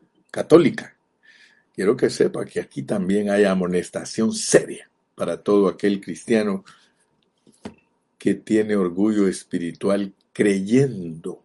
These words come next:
que es un gran cristiano. Mire, en Primera de Corintios, cuando el apóstol Pablo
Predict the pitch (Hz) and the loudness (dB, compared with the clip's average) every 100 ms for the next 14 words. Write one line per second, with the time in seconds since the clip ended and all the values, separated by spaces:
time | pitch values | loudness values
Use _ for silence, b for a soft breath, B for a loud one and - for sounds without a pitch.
0 | _ _ - 90 95 - 107 101 95 87 | _ _ -2 0 0 0 -4 -2 -4 -6
1 | - 107 117 104 - - 95 95 - - | -6 -4 -4 -6 -10 -10 -10 -10 -14 -12
2 | - - - _ _ _ _ 113 110 76 | -10 -14 -20 _ _ _ _ 0 2 0
3 | - _ _ _ _ _ B B B B | -10 _ _ _ _ _ B B B B
4 | B - 101 98 101 113 170 196 - 101 | B 0 0 2 6 8 8 6 4 4
5 | 117 110 80 - - 92 85 85 82 - | 4 4 -2 -10 -8 -8 -6 -4 -4 -6
6 | - 87 90 95 113 123 - - 82 - | -8 -2 2 6 8 6 2 -2 -2 -4
7 | 69 - - | -4 -4 -10